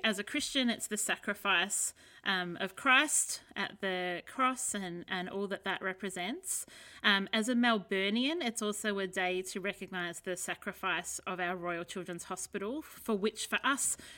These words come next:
um, saved Elijah's life when he was only, um, nine weeks old. We almost lost him. And by the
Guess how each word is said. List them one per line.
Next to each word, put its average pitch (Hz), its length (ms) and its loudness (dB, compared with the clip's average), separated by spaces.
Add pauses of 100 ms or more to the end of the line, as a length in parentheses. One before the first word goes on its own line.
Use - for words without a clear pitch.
(120)
um, 185 240 0
saved 190 340 0
Elijah's 175 460 -2
life 196 320 -2
when 214 180 0
he 202 180 -2
was 190 480 -4
only, 185 540 -4
um, 175 340 -8
nine 180 200 -4
weeks 180 240 -8
old. 262 280 0
We 226 140 0
almost 185 300 -4
lost 208 300 -2
him. 208 380 2 (460)
And 185 400 -2
by 196 220 6
the 185 540 0